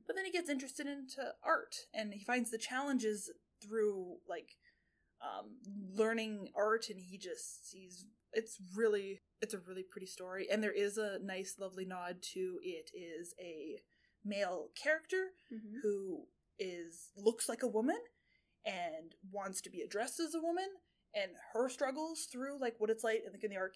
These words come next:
Speaker 1: community, and she has, like, a huge, like, falling out with art, and it's just like, "Oh my gosh, like, how do I get back into this? Because I'm struggling with my identity," and it's
Speaker 2: Mm-hmm.
Speaker 1: just, like I said, very artsy, but really, so if you like that, that's really good.
Speaker 2: Mm, that sounds good.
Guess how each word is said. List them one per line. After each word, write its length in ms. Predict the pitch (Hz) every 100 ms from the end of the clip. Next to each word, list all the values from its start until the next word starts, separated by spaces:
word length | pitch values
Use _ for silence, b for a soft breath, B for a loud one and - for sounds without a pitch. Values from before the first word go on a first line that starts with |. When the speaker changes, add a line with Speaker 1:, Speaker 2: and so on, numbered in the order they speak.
| -
Speaker 1:
community, 400 | 233 240 240 247
and 100 | 233
she 120 | -
has, 220 | - 175
like, 80 | 165
a 20 |
huge, 380 | - 208 208 208
like, 160 | 190 185 -
falling 320 | 202 196 190
out 260 | 180 185 190 165
with 120 | 170
art, 280 | 185 190 -
and 80 | 180
it's 100 | -
just 180 | - -
like, 120 | -
"Oh 80 | 196
my 120 | 190 180
gosh, 260 | 185 175
like, 100 | - -
how 60 | 180
do 60 |
I 40 | 190
get 160 | 180 170
back 200 | 160 180
into 200 | 190 -
this? 220 | 190 -
Because 500 | - - - - - B B B
I'm 60 | 208
struggling 320 | - 220 214
with 140 | 175 165
my 140 | 131
identity," 640 | 147 226 311 302 311 311 311
and 160 | 226
it's 180 | 208 190
Speaker 2:
Mm-hmm. 60 | 247
Speaker 1:
just, 100 | 339 B B B B
like 120 | 196
I 20 |
said, 320 | 165 - - -
very 220 | 208 208 214
artsy, 480 | 190 190 226 226 233
but 120 | - 185 180
really, 460 | 185 180 175 175 _ _ _
so 100 | -
if 60 | -
you 60 | 156
like 100 | 160
that, 220 | 131 208
that's 280 | - 147 -
really 240 | - - - -
good. 180 | - 240
Speaker 2:
Mm, 20 |
that 160 | - -
sounds 240 | 262 247
good. 260 | - 285